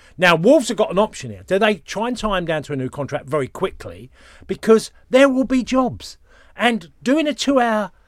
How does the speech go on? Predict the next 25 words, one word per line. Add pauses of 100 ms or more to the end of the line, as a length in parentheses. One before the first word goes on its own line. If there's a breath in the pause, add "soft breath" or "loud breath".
(180)
I
mean,
this
is
not
coming
from
Gary,
by
the
way. (200 loud breath)
Uh,
when
he
said
it
to
me,
that
he's
doing
two
hours
a
day